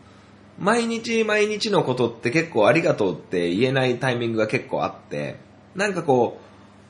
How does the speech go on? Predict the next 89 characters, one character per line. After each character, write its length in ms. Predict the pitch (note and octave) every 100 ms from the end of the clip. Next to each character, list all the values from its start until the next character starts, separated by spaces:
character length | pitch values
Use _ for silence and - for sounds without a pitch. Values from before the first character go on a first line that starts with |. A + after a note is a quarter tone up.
| - - -
例 260 | F#2+ - G#2+
え 20 |
ば 100 | F2+
じ 80 | F#2
ゃ 20 |
あ 40 |
テ 120 | -
ィ 0 |
ッ 40 | G#3
シ 180 | - F3
ュ 60 |
取 180 | E3+ E3
っ 100 | -
て 200 | D3+ D3
っ 40 |
て 60 | D3
言 80 | A#2
っ 40 |
て 80 | A2
テ 60 | G2+
ィ 40 |
ッ 40 | D3+
シ 120 | C3
ュ 40 |
取 120 | D3
っ 20 | C#3+
て 80 |
く 80 | B2+
れ 80 | A2
た 100 | G2+
時 200 | G2 G2+
に 60 | F#2
は 160 | E2
あ 60 | G#2
り 100 | G2+
が 120 | F2+
と 140 | -
う。 60 | D#2
こ 120 | E3+
れ 80 | G#3+
は 320 | G#3 G3 -
も 140 | C3+ B2
う 20 |
ス 120 | -
タ 120 | C#3+
ン 80 | C3+
ダ 160 | C3 A#2+
ー 40 |
ド 60 | F#2+
に 180 | D2 B1 - -
言 140 | A2+
う 20 | G#2+
ん 60 |
で 80 | F2
す 100 | D#2+
け 100 | D#2+
ど、 260 | F2+ D2 - - - -
毎 340 | F#2+ C#3+ F3
日 400 | F3+ F3 F3 E3
の 280 | D3 A#2+ A2
ご 160 | G2+ A2+
飯 300 | B2 F#2+ E2
に 360 | D2+ G#2+ B2
毎 280 | F#2 G#2+ D#3
回 240 | D#3+ D#3 D3
こ 320 | D3 C3 B2+
う 40 |
作 220 | - - C#3+
っ 20 |
て 120 | C#3+
く 80 | A#2
れ 80 | F#2
て 80 | E2+
あ 60 |
り 100 | G#2
が 120 | G2
と 160 | F2+ E2+
う 20 |
っ 20 | D2
て 220 | E2 D2+
結 260 | - F#3
構 60 | -
言 200 | A2+ C3+
え 100 | F3+
な 140 | F3+
い 240 | F3+ E3+ D#3+
こ 120 | E3+
と 120 | E3+
が 300 | B2 D2 -